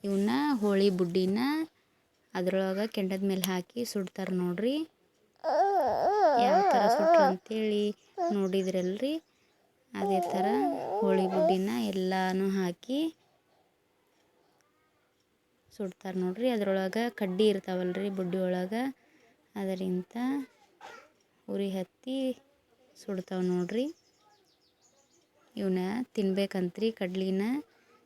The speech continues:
ತಿಂದ್ರೆ ಹಲ್ಲು ಗಟ್ಟಿ ಆಕಾವಂತ ನೋಡ್ರಿ. ಬಣ್ಣ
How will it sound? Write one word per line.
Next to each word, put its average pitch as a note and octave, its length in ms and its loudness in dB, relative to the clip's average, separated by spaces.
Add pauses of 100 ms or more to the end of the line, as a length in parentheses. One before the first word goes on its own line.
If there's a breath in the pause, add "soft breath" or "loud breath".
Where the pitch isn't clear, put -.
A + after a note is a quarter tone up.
(140)
ತಿಂದ್ರೆ G3 360 0
ಹಲ್ಲು G3 320 2
ಗಟ್ಟಿ F#3+ 320 -2
ಆಕಾವಂತ F3 440 -6 (100)
ನೋಡ್ರಿ. F3 340 -4 (3250)
ಬಣ್ಣ F#3+ 220 0